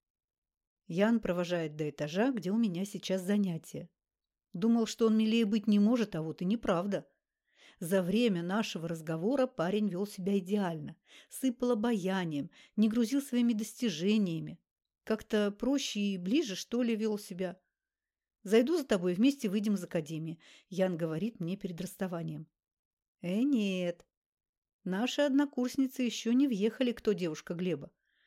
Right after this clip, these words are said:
но уже заподозрили что-то. Всякие сплетни идут. Лучше не рисковать. "Н-, нет, не стоит. Это плохой вариант.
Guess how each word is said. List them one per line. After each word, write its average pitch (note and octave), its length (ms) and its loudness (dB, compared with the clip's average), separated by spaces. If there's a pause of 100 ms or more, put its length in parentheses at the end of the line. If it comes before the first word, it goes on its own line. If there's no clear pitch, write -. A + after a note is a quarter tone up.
(140)
но F#3+ 380 2
уже B3 260 4
заподозрили F#3+ 800 -2
что-то. - 460 -10 (400)
Всякие G#3 340 -2
сплетни G3+ 460 -2
идут. D3 260 -8 (720)
Лучше A#3 300 -2
не A3+ 100 6
рисковать. A3+ 560 -2 (840)
"Н-, A#3+ 260 6
нет, C4 240 4
не D4+ 100 4
стоит. D#3+ 400 -2 (200)
Это A#3+ 340 2
плохой B3+ 400 2
вариант. D#3 340 -2